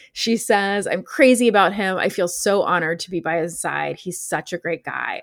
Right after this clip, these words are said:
I got to kiss him for the first time after forty years, and it was a lovely kiss.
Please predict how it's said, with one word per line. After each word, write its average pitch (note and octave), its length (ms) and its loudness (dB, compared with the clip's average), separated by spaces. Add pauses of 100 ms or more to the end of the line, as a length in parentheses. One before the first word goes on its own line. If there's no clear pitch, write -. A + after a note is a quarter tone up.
I F3+ 100 -4
got F3+ 220 -4
to G3 80 -4
kiss - 300 -10
him F#3+ 160 -4
for F#3 100 -8
the E3 100 -4
first - 480 -2
time F3+ 460 -6
after E3+ 260 -14
forty F3+ 440 -6
years, D#3 420 -8
and E3+ 140 -10
it E3 100 -8
was F3 140 -4
a E3+ 40 0
lovely E3 460 -2
kiss. D3 460 -8